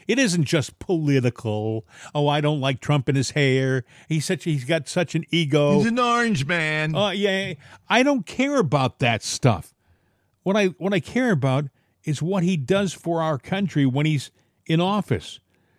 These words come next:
Speaker 1: He gives our country respect. He gives our country, our country dignity. He gives our country independence and security. That's what he gives. And this clown we have in office now,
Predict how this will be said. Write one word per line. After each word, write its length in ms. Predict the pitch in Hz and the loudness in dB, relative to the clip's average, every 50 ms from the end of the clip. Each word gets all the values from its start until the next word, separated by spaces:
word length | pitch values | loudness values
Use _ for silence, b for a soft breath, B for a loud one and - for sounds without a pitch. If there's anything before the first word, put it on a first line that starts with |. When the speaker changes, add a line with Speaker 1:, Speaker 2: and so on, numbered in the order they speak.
| _ _ _ _ | _ _ _ _
Speaker 1:
He 120 | - 165 156 | -2 -2 0
gives 300 | 131 175 202 165 131 147 | 2 2 2 2 2 2
our 140 | 175 175 147 | 2 2 0
country 440 | - - 165 165 - - 156 147 139 | 0 0 0 0 0 0 0 2 2
respect. 920 | 131 143 143 135 127 120 - - - - - 170 190 196 - _ _ - _ _ _ _ _ _ _ _ _ | 0 0 0 0 0 -2 -2 -6 -10 -6 -4 -4 -4 -4 -8 _ _ -20 _ _ _ _ _ _ _ _ _
He 140 | - 135 123 | -8 -6 -2
gives 240 | 117 151 139 117 135 | 0 0 2 2 2
our 160 | 131 127 117 | 2 2 0
country, 480 | - - - 139 135 - - 123 110 113 120 - - | -2 0 0 2 2 2 0 -2 -2 -2 -6 -4 -2
our 120 | 113 110 | -2 -2
country 360 | - - 147 135 - 120 104 | 0 0 -2 0 0 -2 -6
dignity. 640 | 92 87 85 120 127 139 151 175 180 202 214 208 190 _ _ _ _ _ _ _ _ _ _ _ _ _ _ | -4 -4 -2 0 2 2 4 2 2 2 0 0 -2 _ _ _ _ _ _ _ _ _ _ _ _ _ _
He 200 | _ - 135 135 | _ -6 -4 -2
gives 220 | 127 127 165 135 131 | 0 0 0 2 2
our 140 | 139 127 110 | 0 0 0
country 400 | - 139 139 123 - 127 123 123 | 0 0 0 0 0 0 0 2
independence 720 | 117 107 101 - - - 160 170 170 185 185 175 - - | 2 0 -2 -4 -2 -2 0 2 2 2 0 0 -2 -2
and 100 | 120 - | -4 -4
security. 680 | - 120 98 - - 139 151 160 170 175 185 180 - _ _ _ _ _ _ _ _ _ _ _ _ _ _ _ - | -2 -4 -4 -2 0 2 2 2 2 0 -2 -4 -6 _ _ _ _ _ _ _ _ _ _ _ _ _ _ _ -2
That's 220 | - 220 - - | 0 0 2 2
what 100 | 185 151 | 2 2
he 80 | 123 101 | 2 0
gives. 600 | 90 - 117 147 165 135 113 120 - - - - _ _ _ _ _ _ _ _ _ _ _ _ _ _ _ _ _ _ _ _ _ _ _ _ _ _ _ _ _ _ _ _ _ _ _ _ - | -2 0 2 4 4 4 2 -2 -8 -12 -16 -20 _ _ _ _ _ _ _ _ _ _ _ _ _ _ _ _ _ _ _ _ _ _ _ _ _ _ _ _ _ _ _ _ _ _ _ _ -6
And 180 | 123 123 123 139 | -2 2 4 4
this 160 | 214 208 - | 4 4 2
clown 540 | - - - - 185 196 196 196 208 208 202 | -4 -12 -6 -4 -2 0 0 2 2 0 2
we 140 | 202 190 160 | 2 2 2
have 240 | 165 180 185 165 165 | 4 2 2 2 2
in 80 | 170 | 2
office 420 | 170 175 190 - - 190 151 - 175 | 2 2 0 0 0 -2 -2 0 0
now, 380 | 175 185 190 190 202 202 - | 0 0 2 0 0 -2 -4